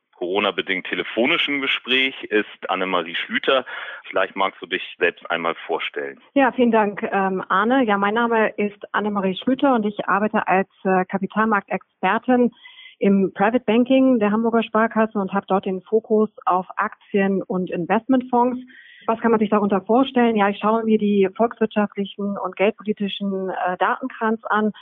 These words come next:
Speaker 2: und, äh, treffe daraus Ableitungen, äh, für den Aktienmarkt. So könnte man es,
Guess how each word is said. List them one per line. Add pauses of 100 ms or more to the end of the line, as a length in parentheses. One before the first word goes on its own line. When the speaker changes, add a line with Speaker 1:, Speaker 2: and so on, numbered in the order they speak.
(300)
Speaker 2:
und,
äh,
treffe
daraus
Ableitungen,
äh, (100)
für
den
Aktienmarkt. (120)
So
könnte
man
es,